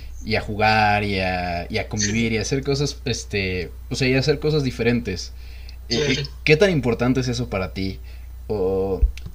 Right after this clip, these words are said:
Speaker 1: ¿y cómo le haces para balancearlo con tu vida, tanto personal como laboral?
Speaker 2: Wow. Fíjate que, este, esa pregunta es algo que yo no me pongo a reflexionar mucho. Este,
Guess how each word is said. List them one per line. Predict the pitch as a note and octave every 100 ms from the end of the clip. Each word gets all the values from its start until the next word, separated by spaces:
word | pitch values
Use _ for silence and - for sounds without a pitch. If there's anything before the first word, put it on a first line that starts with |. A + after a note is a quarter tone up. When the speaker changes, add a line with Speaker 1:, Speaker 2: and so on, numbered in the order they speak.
| -
Speaker 1:
¿y | -
cómo | - C3 C#3+
le | A2+
haces | G#2+ - C#3
para | G#2+ F#2
balancearlo | F#2 F#2 F#2+ G#2+ A2
con | G#2+ G2
tu | F#2
vida, | F2+ F#2+ F#2+ F#2+ - -
tanto | G2+ F2 F2+
personal | F#2+ F#2+ F#2 F#2+
como | G#2+ F#2+
laboral? | F2+ E2+ F2 F2 - - - - - - - - - - - - - - - -
Speaker 2:
Wow. | C3 C#3 F3 D3 - - - - - - - - -
Fíjate | - E3 F#3+ F3
que, | C#3+ C#3 C#3 C3+ B2+ - - -
este, | D3 C#3 - D3 D3+
esa | F3+ F#3+
pregunta | D#3 D3+ D#3+ D3 B2+ C3+ - - -
es | -
algo | F3+ F#3
que | -
yo | D3+ D#3
no | D#3+
me | D#3 D3 C3 - - -
pongo | D#3 E3
a |
reflexionar | D#3 C3+ A#2+ - C3 C3
mucho. | C3 B2+ - - - - - - - -
Este, | D3 C3+ - C#3 C3 C3+